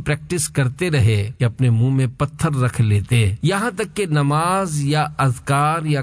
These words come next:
کھانے یا پینے یا سونے کے علاوہ وہ پتھر منہ سے نہ نکالتے۔ گفتگو لکھ کر اس کا جائزہ لینے والے تابعی بزرگ حضرت سیدنا ربی بن خثیم رحمت اللہ علیہ نے ٹوئنٹی،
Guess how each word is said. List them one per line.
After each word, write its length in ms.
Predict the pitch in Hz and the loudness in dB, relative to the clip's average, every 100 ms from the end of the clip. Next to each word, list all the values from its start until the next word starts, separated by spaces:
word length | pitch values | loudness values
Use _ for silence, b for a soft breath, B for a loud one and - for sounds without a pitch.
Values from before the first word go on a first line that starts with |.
| 123 | 0
کھانے 380 | 135 139 151 170 165 | 0 0 0 -2 -2
یا 120 | 139 127 | -2 -4
پینے 320 | 147 147 151 170 | -2 0 0 0
یا 220 | 170 143 | -2 -2
سونے 480 | 135 - 165 190 240 208 | -4 -4 -2 -2 -4 -4
کے 120 | 160 - 135 | -6 -2 0
علاوہ 400 | 120 113 110 104 101 - | 2 2 2 2 -2 -2
وہ 200 | 135 160 143 | 0 0 -2
پتھر 400 | 139 - 156 151 | -6 0 0 2
منہ 280 | 127 127 123 - | 2 2 0 0
سے 180 | 127 160 185 - - | 0 -2 -6 -10 0
نہ 220 | 113 107 127 | 4 4 4
نکالتے۔ 600 | 135 127 120 113 95 95 - - 135 | 2 0 0 0 -2 -8 -12 -6 -2
گفتگو 540 | 180 - 262 214 269 247 | -2 -2 -6 -2 -2 0
لکھ 340 | 160 135 190 - - | 0 0 -2 -6 -6
کر 160 | 220 226 - - | -4 -4 -6 -2
اس 160 | 147 - | -2 0
کا 120 | 175 139 | -2 0
جائزہ 320 | 123 110 107 139 | 2 2 2 2
لینے 340 | 127 110 110 117 | 2 2 2 2
والے 300 | 110 98 107 123 | 2 2 2 0
تابعی 300 | - 110 110 | 2 2 2
بزرگ 320 | 107 113 117 117 - | 2 4 4 2 0
حضرت 380 | 120 120 101 123 110 | 2 2 0 0 0
سیدنا 640 | 135 123 127 127 135 135 127 | 2 2 2 2 2 2 2
ربی 300 | 131 151 170 | 2 2 0
بن 160 | 156 156 151 | 0 0 0
خثیم 500 | 135 - 170 185 170 | 0 0 0 0 0
رحمت 400 | 151 151 143 127 | -2 0 -2 0
اللہ 420 | 127 139 143 135 | 2 2 0 0
علیہ 200 | 117 135 | 0 2
نے 240 | 123 101 - - | 2 -2 -4 -4
ٹوئنٹی، 640 | 196 202 160 196 170 | -4 -4 -4 -2 -2